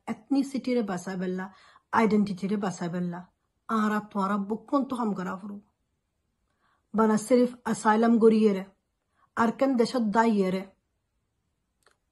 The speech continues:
इंग्लिश शिकियरे, फोटो अक्कल Facebook को मारिये, स्नैपशॉट्स अक्कल मारिये रे।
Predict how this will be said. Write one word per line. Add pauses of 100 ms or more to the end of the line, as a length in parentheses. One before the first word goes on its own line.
इंग्लिश
शिकियरे, (1500)
फोटो
अक्कल
Facebook
को
मारिये,
स्नैपशॉट्स
अक्कल
मारिये
रे।